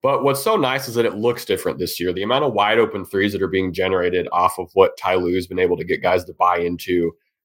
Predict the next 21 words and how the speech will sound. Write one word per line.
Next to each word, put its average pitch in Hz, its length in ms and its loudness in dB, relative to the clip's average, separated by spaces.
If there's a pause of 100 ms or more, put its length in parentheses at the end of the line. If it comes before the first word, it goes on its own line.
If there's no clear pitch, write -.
(120)
and, 87 400 0
you 98 80 2
know, 85 300 0
just - 320 0 (500)
be 107 120 0
able 110 160 2
to 107 60 2
facilitate 117 600 2
for 95 100 0
each 92 120 -4
other 95 420 2
and 92 260 -2
just 104 200 -2
kind 113 120 2
of 104 80 0
believe 110 300 -2
in 107 80 0
it 82 100 -6
has 95 120 -4
been 90 200 -2
great. 98 440 0